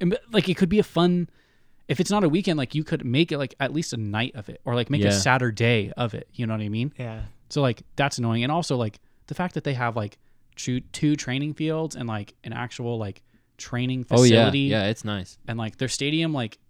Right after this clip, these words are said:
Speaker 1: isn't terrible.
Speaker 3: Yeah.
Speaker 1: It's just annoying. And I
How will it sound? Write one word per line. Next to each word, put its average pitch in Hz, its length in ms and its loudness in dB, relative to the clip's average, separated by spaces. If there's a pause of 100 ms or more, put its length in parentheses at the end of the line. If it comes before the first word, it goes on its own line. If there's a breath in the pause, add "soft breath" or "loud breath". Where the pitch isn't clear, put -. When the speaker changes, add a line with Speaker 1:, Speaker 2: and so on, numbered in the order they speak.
Speaker 1:
isn't 117 280 -8
terrible. 123 640 -4 (240)
Speaker 3:
Yeah. 110 260 -14 (440)
Speaker 1:
It's - 160 -12
just - 180 -8
annoying. 98 380 -8 (160)
And 131 100 -6
I 117 120 -8